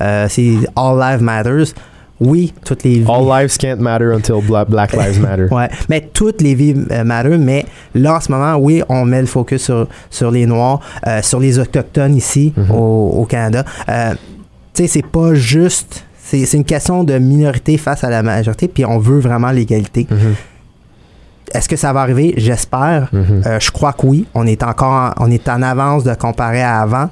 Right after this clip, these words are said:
Speaker 1: mais on a encore un long, long chemin à faire.
Speaker 2: Oui. Puis, euh, les, les équipes, justement, puis je, juste avant,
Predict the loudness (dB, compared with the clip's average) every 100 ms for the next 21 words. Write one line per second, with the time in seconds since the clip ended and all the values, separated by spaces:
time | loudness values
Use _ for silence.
0 | -8 -6 -2 0 0 -2 -2 -2 0 0
1 | 0 0 -2 -2 -4 -4 -2 0 0 -2
2 | -10 -4 0 2 2 2 2 0 2 2
3 | 2 2 2 0 -2 -2 -2 -2 -2 0
4 | 0 -2 -4 -18 -12 -6 0 2 2 0
5 | 0 0 -2 -2 0